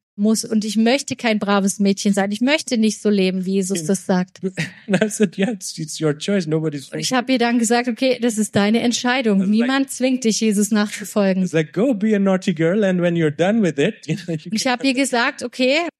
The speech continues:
Speaker 1: geh und lebe, wie du dir das vorgenommen hast, aber vielleicht kommst du irgendwann zurück.“
Speaker 2: When you're done with all of that, you know.
Speaker 1: Wenn du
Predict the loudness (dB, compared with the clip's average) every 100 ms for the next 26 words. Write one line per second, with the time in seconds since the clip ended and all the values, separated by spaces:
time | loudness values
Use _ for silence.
0 | _ _ _ 0 0 0 -4 _ 0 0
1 | 0 -4 -4 0 2 2 0 0 0 0
2 | 0 0 0 0 -2 -2 0 2 2 0
3 | -2 -4 -12 -20 _ _ _ _ _ _
4 | -2 0 2 2 0 -2 -6 -2 0 0
5 | -2 -2 -2 -2 0 2 0 -2 -2 -2
6 | -2 -6 -10 -6 -4 -4 -2 -2 -2 -2
7 | -2 -2 -4 -4 -6 -10 -6 -2 0 2
8 | 2 2